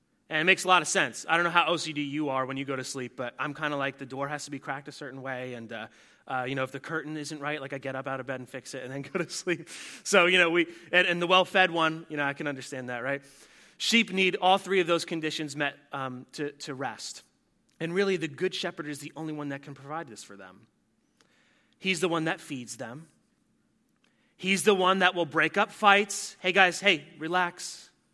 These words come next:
It's time to rest. It's time, time to go to sleep." And it's in the presence of the good shepherd that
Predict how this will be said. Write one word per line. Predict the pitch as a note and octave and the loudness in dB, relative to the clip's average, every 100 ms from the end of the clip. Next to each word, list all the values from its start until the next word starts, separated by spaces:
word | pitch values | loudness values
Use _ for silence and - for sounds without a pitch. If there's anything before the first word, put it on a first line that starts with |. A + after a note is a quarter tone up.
| _ _ _ _ _ _ _ | _ _ _ _ _ _ _
It's | - | -18
time | - C#3+ D3+ | -8 -6 -4
to | |
rest. | D3+ D3 - - - _ _ _ _ _ _ | -6 -6 -8 -18 -20 _ _ _ _ _ _
It's | - | -16
time, | - C3 C#3 - _ _ | -10 -8 -10 -16 _ _
time | B2+ | -14
to | C3 | -8
go | C#3+ | -8
to | |
sleep." | C#3 D3 C#3+ - _ _ _ _ _ _ _ _ _ _ | -6 -6 -6 -10 _ _ _ _ _ _ _ _ _ _
And | E3+ F#3 D#3 D3+ - _ _ _ _ | 0 2 0 -4 -10 _ _ _ _
it's | E3 - | -6 -2
in | E3 | -2
the | D3+ | -2
presence | D3 F3+ E3+ F3+ E3 | -4 -2 -2 -2 -6
of | E3 | -6
the | C#3+ | -6
good | C#3 C#3+ | -6 -6
shepherd | - C#3 B2+ B2 A#2 | -6 -8 -8 -12 -10
that | A#2+ | -12